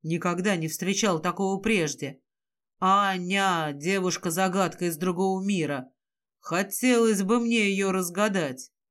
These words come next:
Его голос казался хриплым, каким-то надтреснутым,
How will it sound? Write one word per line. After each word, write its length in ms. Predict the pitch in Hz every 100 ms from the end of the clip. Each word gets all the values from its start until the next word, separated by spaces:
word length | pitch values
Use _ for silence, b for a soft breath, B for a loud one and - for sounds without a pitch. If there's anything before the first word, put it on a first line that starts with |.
| _ _ _ _ _ _ _ _ _ _ -
Его 300 | 170 220 269
голос 340 | 240 285 285 277
казался 520 | 262 254 262 254 254
хриплым, 580 | 262 302 285 160 160 151
каким-то 420 | 175 208 196 202
надтреснутым, 1040 | 202 202 233 233 170 - 147 131 139 156